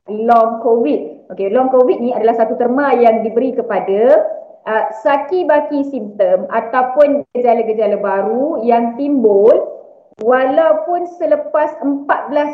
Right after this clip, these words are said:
hari sembuh daripada, uh, jangkitan covid sembilan belas. Ya, maksudnya lah kita bayangkan jangkitan tu lebih kurang sepuluh hingga empat belas hari.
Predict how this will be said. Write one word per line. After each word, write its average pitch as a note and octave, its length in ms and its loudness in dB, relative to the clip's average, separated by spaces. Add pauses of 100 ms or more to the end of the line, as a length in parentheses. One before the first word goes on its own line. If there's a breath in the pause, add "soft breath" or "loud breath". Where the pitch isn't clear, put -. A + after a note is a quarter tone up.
(160)
hari E4 320 -2 (240)
sembuh E4 720 2
daripada, A3+ 640 -2 (480)
uh, A3 160 2
jangkitan A#3 480 0
covid A3 240 -2
sembilan G3+ 320 -4
belas. - 320 -6
Ya, C#4+ 80 6
maksudnya B3+ 640 0
lah A#3+ 80 0
kita G#3+ 160 -4
bayangkan A3+ 560 2
jangkitan B3 560 -2
tu E4+ 80 -6
lebih A#3+ 240 0
kurang D4 240 2
sepuluh C4 400 2
hingga A#3 320 -4
empat F#3+ 240 -6
belas G3+ 160 -4
hari. A3+ 480 -4